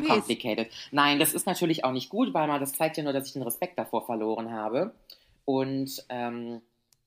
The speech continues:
das ist eigentlich sehr, sehr schade, weil ich ja auch schon einige Komplikationen hatte und viel, viel, viel Schmerzen und,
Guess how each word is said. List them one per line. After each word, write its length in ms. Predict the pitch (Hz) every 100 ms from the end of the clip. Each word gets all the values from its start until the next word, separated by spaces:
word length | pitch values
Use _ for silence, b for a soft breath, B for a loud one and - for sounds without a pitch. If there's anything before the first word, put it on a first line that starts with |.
| _ - - -
das 160 | 139
ist 80 | -
eigentlich 300 | 117 143 147
sehr, 160 | 139 127
sehr 100 | 117
schade, 380 | - 131 117 101
weil 100 | 107
ich 120 | -
ja 140 | -
auch 80 | - b b b
schon 160 | - 131
einige 320 | 127 143 139
Komplikationen 840 | 143 135 151 139 - 143 131 123
hatte 360 | 156 202 185 175
und 140 | 131 127
viel, 420 | 220 220 214 202
viel, 300 | 190 175 160
viel 200 | 156 143
Schmerzen 720 | - 151 139 139 - 143 131
und, 420 | 127 127 131 -